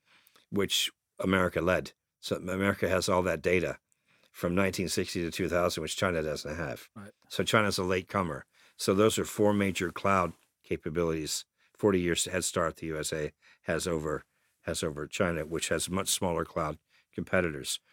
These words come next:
Speaker 1: Huawei's capabilities of five G is, uh, years ahead of this other technology. So by using Huawei technology the next few years, it helps close that gap between the U S cloud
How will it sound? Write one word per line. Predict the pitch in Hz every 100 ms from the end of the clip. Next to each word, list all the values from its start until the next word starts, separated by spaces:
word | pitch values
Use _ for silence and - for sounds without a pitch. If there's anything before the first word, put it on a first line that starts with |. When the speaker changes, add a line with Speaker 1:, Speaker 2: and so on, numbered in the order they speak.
| _ _ -
Speaker 1:
Huawei's | 95 113 120 113 101 95
capabilities | - 104 92 85 101 95 82 78 -
of | -
five | - 90 85
G | 87 82
is, | 76 - -
uh, |
years | 90 98 98 85
ahead | 87 85 78 - _ _ _
of | 80
this | 80 76
other | 80 76
technology. | 87 76 82 80 73 64 65 _ - -
So | - 101 95 95
by | 113 98
using | 101 110 110 110 98
Huawei | 101 95 87
technology | 90 80 92 95 80 78 78 -
the | 95 92
next | 92 -
few | - 85
years, | 92 87 78 - - _ _ _ -
it | 95
helps | 104 92
close | - 110 101 95
that | 90 85
gap | 98 90 - _ _ _ _ _ -
between | 87 - 101 92
the | 87
U | 87 95
S | 90 90 -
cloud | - - 80 80 73